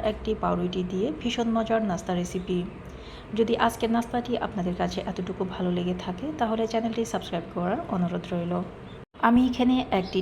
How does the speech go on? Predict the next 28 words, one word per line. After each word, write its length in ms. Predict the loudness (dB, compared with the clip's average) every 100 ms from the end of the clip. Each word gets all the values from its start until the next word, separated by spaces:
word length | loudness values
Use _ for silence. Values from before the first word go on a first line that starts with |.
| 2
ডিম 120 | 2 0
নিয়েছি 340 | 0 -4 -4 -4 -6 0 2
আর 100 | 4 2
নিচ্ছি 340 | 0 -2 -2 0 0
এক 80 | -2 -2
টেবিল 220 | -2 0 0
চামচ 260 | 0 -2 -2
চিনি। 300 | -2 0 -2 -4 -8 -14 -14 -16 -16 -16 -16 -16 -6 -2
এটাকে 240 | 0 0 0 2
আমি 140 | 2 2
খুব 100 | -2 0
ভালোভাবে 380 | 0 2 4 4 4
বিট 140 | 2 -2 -2
করে 140 | 0 0
নেব, 140 | 0 -2 -4 -10 -14 -16 -16 0 2
যেন 140 | 4 4 6
চিনিটি 300 | 6 6 4 4
খুব 120 | 4 2 0
ভালোভাবে 440 | 0 0 0 0 0
গলে 180 | 0 0 0
যায়। 140 | -2 -4 -12 -16 -16 -16 -16 -16 -16 -16 -16 -4 -2
দিচ্ছি 260 | 0 0 -2 2
হাফ 180 | -2 0
কাপ 180 | 0 0 -2 -4
তরল 300 | 0 2 0 0
দুধ, 160 | 0 0 -2
এটাকে 240 | -4 -2 -2
আমি 100 | -2